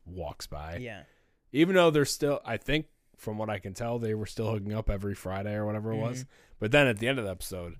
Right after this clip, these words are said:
Speaker 1: he goes to, uh, what's her name's
Speaker 2: Yeah.
Speaker 1: house.
Speaker 2: And it's so fucked up, too, that he's only hooking up with her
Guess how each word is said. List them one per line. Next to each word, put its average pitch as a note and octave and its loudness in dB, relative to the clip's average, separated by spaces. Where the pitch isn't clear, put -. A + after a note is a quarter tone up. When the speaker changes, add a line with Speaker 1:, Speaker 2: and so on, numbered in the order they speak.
Speaker 1:
he A2+ -12
goes G2 0
to, F2 0
uh, D2 -2
what's - -2
her D#2+ -6
name's C#2 -12
Speaker 2:
Yeah. F#2+ -6
Speaker 1:
house. - -12
Speaker 2:
And G3+ -2
it's G3 -4
so G#3 0
fucked F#3+ 0
up, E3+ 2
too, - 4
that D3 2
he's C#3+ -6
only E3 -2
hooking D#3+ -2
up D3 -6
with C#3 -6
her B2+ -4